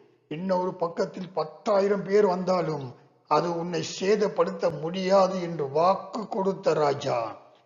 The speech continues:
மரணத்திற்கும் பாதாளத்திற்கும் திறவுகோலை உடைய ராஜா. "மரித்தேன், ஆனாலும் சதா காலமும் உங்களை காக்கும்படி உயிரோடு இருக்கிறேன்" என்று சொல்லுகிற ராஜா.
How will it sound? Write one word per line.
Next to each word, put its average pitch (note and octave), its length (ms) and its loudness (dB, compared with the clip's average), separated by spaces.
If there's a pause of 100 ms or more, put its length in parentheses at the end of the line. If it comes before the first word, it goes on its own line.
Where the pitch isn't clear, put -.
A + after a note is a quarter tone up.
(220)
மரணத்திற்கும் E3 920 -4
பாதாளத்திற்கும் F3 1040 -2 (400)
திறவுகோலை F#3 640 2
உடைய D#3+ 400 2
ராஜா. B2+ 680 0 (460)
"மரித்தேன், D#3 840 -2
ஆனாலும் F3+ 520 -2
சதா F3+ 420 2
காலமும் F#3 720 2 (240)
உங்களை D3+ 440 0
காக்கும்படி G3 760 2
உயிரோடு G3+ 680 4
இருக்கிறேன்" G#3 600 -2
என்று F#3+ 200 -4
சொல்லுகிற G3+ 680 0
ராஜா. C3 680 -2